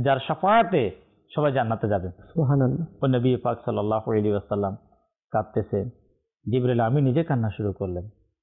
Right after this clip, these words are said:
Speaker 1: আল্লাহ তাবারক ওয়া তাআলার পক্ষ থেকে স্পেশাল আওয়াজ আসলো যে, "আপনারা দুইজন মাসুম,
Speaker 2: সুবহানাল্লাহ।
Speaker 1: আমি আপনাদের দুইজনকে আমি হেফাজত করে নিয়েছি।"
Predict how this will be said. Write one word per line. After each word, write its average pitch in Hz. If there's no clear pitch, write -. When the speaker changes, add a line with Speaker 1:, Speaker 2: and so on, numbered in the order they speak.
Speaker 1:
আল্লাহ 127
তাবারক 123
ওয়া 117
তাআলার 113
পক্ষ 127
থেকে 117
স্পেশাল 156
আওয়াজ 117
আসলো 95
যে, 120
"আপনারা 123
দুইজন 147
মাসুম, 98
Speaker 2:
সুবহানাল্লাহ। -
Speaker 1:
আমি 131
আপনাদের 135
দুইজনকে 165
আমি 151
হেফাজত 196
করে 135
নিয়েছি।" 107